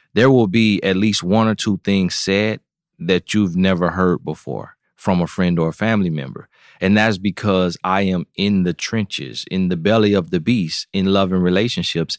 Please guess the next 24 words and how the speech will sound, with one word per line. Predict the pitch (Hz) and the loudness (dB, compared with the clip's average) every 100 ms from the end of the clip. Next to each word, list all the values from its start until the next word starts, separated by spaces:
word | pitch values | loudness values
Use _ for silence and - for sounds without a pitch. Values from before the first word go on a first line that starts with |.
| - | -4
every | 95 98 87 95 | -2 -2 -2 -4
single | - 92 90 82 82 | -4 -2 -2 -2 -4
day, | 73 85 71 71 - | -4 -6 -6 -10 -4
all | 90 87 | 0 0
day | 80 85 | -2 -4
long. | 78 87 101 - - _ _ - | -2 -2 -2 -6 -14 _ _ -8
So | - | 0
I'm | 110 117 | 0 2
gonna | 117 98 | 0 -2
hear | 87 - 143 139 113 | -6 -4 0 2 4
more | 92 85 78 78 _ _ - | 2 2 0 -4 _ _ -6
and | 101 95 92 | -2 0 2
learn | 107 120 120 110 | 2 4 4 2
more | 95 85 78 76 - _ - | 2 0 -2 -6 -12 _ -4
about | 90 82 98 98 - | -2 0 2 2 0
this | 90 87 | -2 -2
space | - - 120 95 85 - - _ - | -4 -2 0 0 -2 -8 -20 _ -4
than | 101 95 | -2 -2
anyone | 104 107 101 95 | -2 0 2 0
in | 92 | 0
the | 90 | 0
world. | 92 123 85 - _ _ _ - | 2 0 0 -6 _ _ _ -4
And | 107 104 | 0 0
so | - 110 104 98 | 0 0 0 -2